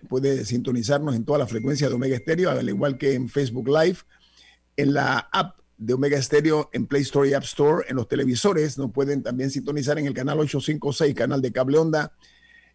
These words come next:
y escucharnos, como dije, en Facebook Live y vernos. Bueno, vamos a entrar en materia <clears throat> con las noticias que hacen primera plana en los diarios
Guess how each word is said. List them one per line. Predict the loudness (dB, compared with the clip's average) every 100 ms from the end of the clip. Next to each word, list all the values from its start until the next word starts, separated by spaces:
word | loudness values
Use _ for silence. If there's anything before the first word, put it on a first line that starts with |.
| _ 0
y | 6 6
escucharnos, | 4 0 0 0 0
como | -2 0
dije, | -2
en | 0
Facebook | -2 -2 -4
Live | -2 -2
y | -2
vernos. | -2 -2 -6 -12 -4
Bueno, | -4 -2
vamos | -2 -2 -2
a | -2
entrar | 0 2
en | 2
materia | 0 2 4 4 4 2
<clears throat> | 6 6
con | 4
las | 0
noticias | 0 -2 0 0
que | 0
hacen | -2 -2
primera | -2 0 0 0
plana | -2 -2
en | -4
los | -2
diarios | -2 0 0 -2 -8